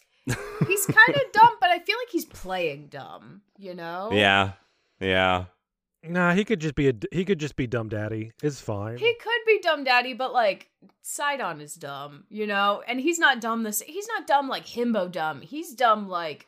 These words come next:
Speaker 2: uh,
Speaker 1: <laughs>
Speaker 2: like Hans Frozen dumb, where it's like,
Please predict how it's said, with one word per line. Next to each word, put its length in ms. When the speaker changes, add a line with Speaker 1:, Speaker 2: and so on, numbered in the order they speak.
Speaker 2:
uh, 500
Speaker 1:
<laughs> 340
Speaker 2:
like 240
Hans 920
Frozen 600
dumb, 380
where 120
it's 200
like, 540